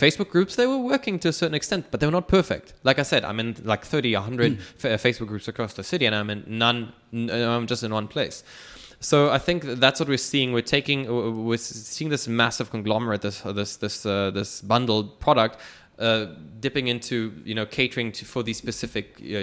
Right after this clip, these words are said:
Speaker 1: use cases. Um, and that's what we're trying to, uh, capture in the Middle East. We've got a massive one in, in, in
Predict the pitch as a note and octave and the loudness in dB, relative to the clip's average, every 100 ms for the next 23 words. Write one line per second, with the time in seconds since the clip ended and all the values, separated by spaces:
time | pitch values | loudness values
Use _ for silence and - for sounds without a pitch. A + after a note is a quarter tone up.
0 | G2+ A2 - A#2 F#2+ - D#2+ - - - | -4 -4 -4 -6 -6 -8 -12 -14 -18 -20
1 | - - G#2+ G#2+ G#2+ G2+ - _ _ - | -10 -2 0 0 -4 -10 -14 _ _ -20
2 | - - B2 C3+ C3+ B2 B2 A2 G#2+ A2 | -2 6 8 8 8 6 6 6 6 6
3 | G#2 - G3+ - G#2 G2 F2+ F2+ G2 G2+ | 4 4 0 -2 -4 -2 -2 -2 0 2
4 | A#2 A2 A2 A#2+ A2 G#2 G2+ F#2+ G2 G2 | 4 4 4 2 0 0 0 -4 -4 -4